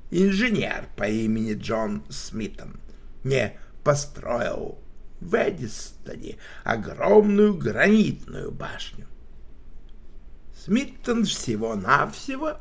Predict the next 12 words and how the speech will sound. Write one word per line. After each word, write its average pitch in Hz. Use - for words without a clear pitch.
учёл 262
закон 202
физики. -
Тяжёлый 208
предмет 147
сдвинуть 220
с -
места 117
намного 156
труднее, -
чем 285
лёгкий. -